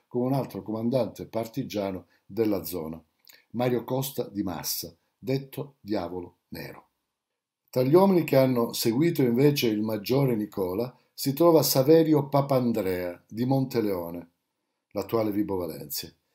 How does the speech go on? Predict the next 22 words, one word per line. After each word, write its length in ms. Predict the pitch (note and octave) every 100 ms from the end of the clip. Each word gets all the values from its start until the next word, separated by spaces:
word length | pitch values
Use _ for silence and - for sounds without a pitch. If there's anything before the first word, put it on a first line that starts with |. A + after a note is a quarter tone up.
| _ _ _
La 140 | A#2
sua 220 | A#2 D#3 C#3+
figura 520 | D3 E3+ F#3 E3 G#2+
è 100 | A#2+
ancora 440 | B2+ B2+ - C3
oggi 300 | D#3 D3 B2+
ben 360 | G#2+ G2+ C#3 B2+
viva 420 | G2 F2+ E2+ E2+ _ _ _ _
tra 120 | -
la 80 | G#2+
popolazione 600 | G#2 G#2 G#2+ G2+ A2+ G2+
di 80 | F2+
Forno. 460 | F2 E2+ E2 D#2+ - _ - _
La 140 | -
via 220 | B2 E3+ D#3
che 160 | B2+
porta 600 | - C#3 D3 C#3+ A#2+ A2 _ _ -
al 280 | G#2 A2 G#2
municipio 600 | A2+ A#2 A2+ D#3+ C#3+ A2+
di 120 | G2
quella 300 | - F#2+ F#2
città, 500 | - F2+ - F2